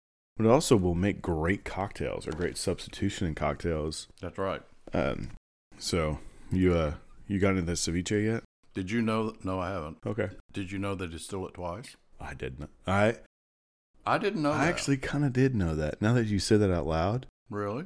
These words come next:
Speaker 1: Yeah, it was kinda one, it's one part of the process that it's double, it's double distilled.
Speaker 2: Yeah, we run across a lot of things that are double distilled.
Speaker 1: Yeah, I think, you know, most of, most first distil-,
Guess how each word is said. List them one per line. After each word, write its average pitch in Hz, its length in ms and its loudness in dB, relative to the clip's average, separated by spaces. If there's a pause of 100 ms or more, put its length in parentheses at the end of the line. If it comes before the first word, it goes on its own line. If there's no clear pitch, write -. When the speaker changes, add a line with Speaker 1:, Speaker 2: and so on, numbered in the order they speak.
(140)
Speaker 1:
Yeah, 139 140 8
it 135 40 8
was 117 120 8
kinda 139 220 4
one, 123 180 4
it's 107 220 2
one 113 220 6
part 110 260 4
of 98 60 6
the 87 80 4
process 92 600 2
that 87 120 2
it's 82 200 0
double, 78 380 0
it's 80 200 -4
double 80 340 0
distilled. 69 680 -8 (440)
Speaker 2:
Yeah, 92 180 -4
we 87 140 -2
run 104 300 0
across 80 320 -4
a 78 40 -6
lot 95 220 -2
of - 80 -8
things 71 240 -4
that 65 60 -10
are 67 40 -12
double 67 280 -6
distilled. 82 540 -8 (300)
Speaker 1:
Yeah, 120 320 4
I 120 60 4
think, 127 220 4
you 107 100 4
know, 98 140 4
most 117 440 8
of, - 240 2
most 123 300 8
first 104 320 2
distil-, 92 340 -4